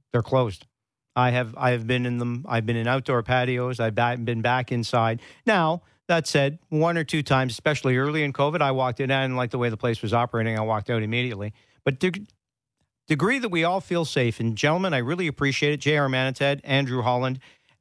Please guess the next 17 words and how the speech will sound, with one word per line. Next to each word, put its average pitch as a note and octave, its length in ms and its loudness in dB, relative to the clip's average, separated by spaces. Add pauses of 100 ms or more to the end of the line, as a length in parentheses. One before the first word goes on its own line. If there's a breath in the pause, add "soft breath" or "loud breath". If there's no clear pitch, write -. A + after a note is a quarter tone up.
and B2+ 140 2
all F#3+ 280 2
of F#3 80 0
us, D#3+ 180 -4
maybe D#3+ 200 0
we D3 160 -2
can C3 180 -2
learn E3 200 0
a C#3 60 0
little C#3+ 260 0
bit, C3 240 0
regardless D#3 640 0
of C3+ 100 -4
how D3+ 200 2
we D3+ 180 -2
feel C#3+ 300 -2
personally. D3+ 720 0